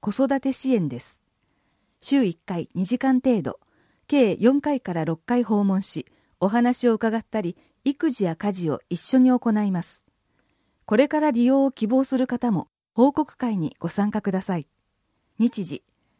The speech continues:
三月六日金曜、午前十時から十二時まで。会場、四谷地域センター、内藤町八十七。申し込み、電話、五三六三二一七零で、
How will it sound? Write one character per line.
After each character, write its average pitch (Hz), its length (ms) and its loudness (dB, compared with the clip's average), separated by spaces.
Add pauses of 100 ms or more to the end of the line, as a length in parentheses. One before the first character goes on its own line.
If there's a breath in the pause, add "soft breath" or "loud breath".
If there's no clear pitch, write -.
(200)
三 302 260 0
月 226 240 -2
六 196 160 0
日 190 160 -4
金 202 260 0
曜、 175 280 0 (340)
午 269 180 2
前 226 300 0
十 233 240 0
時 185 120 -4
か 156 120 -10
ら 139 120 -8
十 202 200 0
二 214 120 2
時 196 120 -6
ま 135 120 -6
で。 - 160 -14 (680)
会 214 240 0
場、 180 340 0 (420)
四 196 140 0
谷 302 260 -2
地 - 200 -8
域 - 160 -12
セ 269 140 2
ン 226 80 2
タ 139 340 -8 (300)
ー、 - 20 -6
内 247 200 2
藤 277 160 2
町 160 240 -4
八 - 260 -8
十 165 200 -6
七。 151 260 -6 (640)
申 220 160 2
し - 100 -10
込 208 140 -2
み、 190 180 -4 (600)
電 226 260 2
話、 208 160 -2 (440)
五 277 200 4
三 302 280 2
六 185 180 -2
三 180 300 -2
二 240 260 6
一 220 200 -2
七 185 280 0
零 196 180 0
で、 - 160 -8